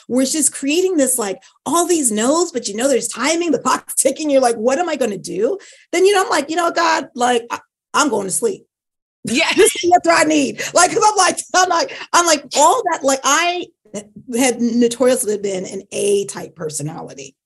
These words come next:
Speaker 2: Mm.
Speaker 1: And I'm not saying that I'm not now, but I understand flow, which is just as important as being this implementer of sorts. To be the maximum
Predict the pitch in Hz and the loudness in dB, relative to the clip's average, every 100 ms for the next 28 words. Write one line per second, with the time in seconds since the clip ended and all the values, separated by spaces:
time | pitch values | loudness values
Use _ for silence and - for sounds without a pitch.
0 | _ 170 160 156 165 254 285 370 - 330 | _ -16 -14 -8 0 4 4 4 2 0
1 | 302 285 247 214 214 208 202 208 170 175 | 2 2 0 -2 -4 -6 -4 -4 -4 -8
2 | 196 196 165 175 214 220 277 311 - 262 | -8 -8 -6 -4 0 2 2 0 -2 -2
3 | 233 226 202 156 156 - 185 202 165 208 | -2 -4 -4 -4 -6 -6 -6 -6 -2 0
4 | 233 226 220 214 190 185 185 180 165 170 | 0 -2 -4 -6 -6 -6 -6 -6 -6 -6
5 | 165 - - - - 220 214 196 185 - | -8 -8 -14 -14 -4 -2 0 -2 -2 2
6 | 269 233 208 190 180 - - 330 247 151 | 2 2 -2 -4 -4 -2 -2 0 -2 -2
7 | - 240 254 254 196 208 233 269 269 233 | -4 -4 -2 0 -2 0 0 0 0 -2